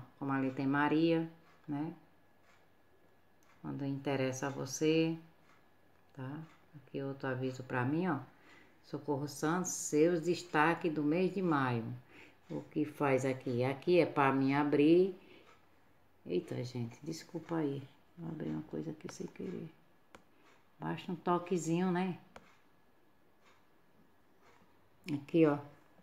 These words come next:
Os meus destaques do mês de maio, né? Aqui eu posso tá abrindo. E aqui eu vou tá vendo tudo. Todos, pra mim conferir todas as atualizações da minha linha do tempo.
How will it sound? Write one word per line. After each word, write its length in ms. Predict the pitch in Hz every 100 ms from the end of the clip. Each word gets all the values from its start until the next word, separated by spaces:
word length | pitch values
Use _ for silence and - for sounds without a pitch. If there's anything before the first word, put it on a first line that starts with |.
| _ _ _ _ - - - -
Os 180 | 165 151
meus 300 | 151 160 160
destaques 640 | 170 - - 147 151 165
do 80 | 156
mês 320 | 147 151 160
de 80 | 160
maio, 540 | 156 135 135 135 123 127 - - _ _ - _ _ - _ _ -
né? 240 | 123 123 143 143 - - - _ _ -
Aqui 180 | 127 -
eu 120 | 127
posso 320 | 123 123 123
tá 200 | - 131
abrindo. 540 | 135 135 135 156 175 185 -
E 140 | 151
aqui 220 | 170 170
eu 100 | 175
vou 100 | 170
tá 200 | 185 190
vendo 280 | 175 175 170
tudo. 400 | 165 180 190 196 190 _ _ _ - _ _ _ _ _ _ -
Todos, 340 | 180 190 175 - -
pra 140 | 180
mim 120 | 185
conferir 520 | 180 185 170 185 165 160
todas 300 | 185 196 175
as 180 | 170
atualizações 1200 | 160 151 143 - 147 143 131 147 135 - 170 175 156
da 120 | 143
minha 260 | 143 139
linha 440 | 135 135 135 127 127 - - - _ -
do 140 | 151
tempo. 640 | 156 160 160 165 160 165